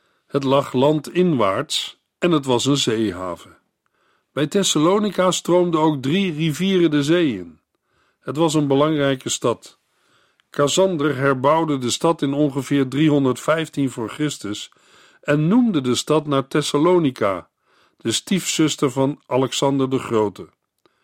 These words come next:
Cassander was een van de generaals van Alexander de Grote en nam na de dood van Alexander de macht in dat gebied over. In de tijd van de apostel Paulus was de stad een Romeinse kolonie.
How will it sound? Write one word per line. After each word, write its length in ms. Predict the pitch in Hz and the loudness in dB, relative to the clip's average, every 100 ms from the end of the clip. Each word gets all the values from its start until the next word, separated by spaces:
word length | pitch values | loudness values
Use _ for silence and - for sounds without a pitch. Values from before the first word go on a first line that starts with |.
| _ _ | _ _
Cassander 640 | - 113 - 175 147 120 156 _ _ _ _ _ _ | -6 -4 2 0 0 -4 -8 _ _ _ _ _ _
was 220 | - 113 - | -6 -4 0
een 280 | 170 180 | 2 0
van 160 | 156 139 | 0 -2
de 80 | 127 | 0
generaals 720 | 147 139 135 160 160 127 - | 0 2 2 4 2 0 -4
van 200 | 120 120 | -8 -6
Alexander 580 | 117 110 - 117 110 104 | -6 -6 -4 -4 -4 -6
de 100 | 101 | -8
Grote 520 | - 98 95 143 160 _ _ _ _ _ | -4 -4 -4 -8 -10 _ _ _ _ _
en 180 | 147 147 | -4 0
nam 300 | 143 135 117 | 2 2 0
na 240 | 139 185 | 2 2
de 160 | 165 139 | -2 0
dood 280 | 147 160 - | 0 0 -2
van 160 | 139 | -6
Alexander 720 | 123 117 104 - 143 151 143 - _ _ _ | -4 -4 -2 -2 -2 -2 -6 -10 _ _ _
de 100 | - | -6
macht 440 | 113 139 - - - | 0 0 0 -6 -8
in 160 | 131 127 | -4 -2
dat 220 | 123 - | -2 -4
gebied 400 | - 110 117 - | -8 -6 -6 -8
over. 500 | 113 110 92 87 - _ _ _ _ _ _ _ _ | -6 -6 -6 -12 -20 _ _ _ _ _ _ _ _
In 200 | 165 185 | -4 -2
de 120 | 165 | -2
tijd 320 | 175 196 208 | 0 0 0
van 160 | - 180 | -2 -2
de 60 | 165 | -2
apostel 460 | 160 180 - 180 | 0 -2 -2 -4
Paulus 480 | 160 214 185 120 127 | 0 4 4 2 0
was 260 | 151 151 - | 0 0 -2
de 120 | 135 | -6
stad 320 | - 185 180 | 0 0 0
een 140 | 151 | -2
Romeinse 640 | 139 147 143 160 185 - 156 | 2 2 2 -2 -4 -6 -8
kolonie. 640 | - 143 139 135 113 87 | -2 2 2 2 0 -6